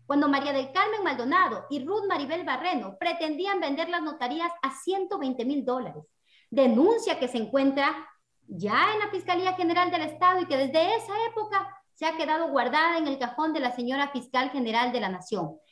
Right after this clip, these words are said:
Estos actos de corrupción también tienen que ser sancionados por la vía de la justicia ordinaria en el ámbito penal,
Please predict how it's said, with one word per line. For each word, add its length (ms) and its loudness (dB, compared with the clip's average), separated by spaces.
Estos 320 0
actos 480 2
de 160 2
corrupción 760 0
también 280 0
tienen 260 2
que 140 -2
ser 200 -4
sancionados 600 0
por 160 -2
la 120 -2
vía 200 -2
de 80 2
la 120 2
justicia 500 -6
ordinaria 420 0
en 100 2
el 100 -2
ámbito 580 0
penal, 520 0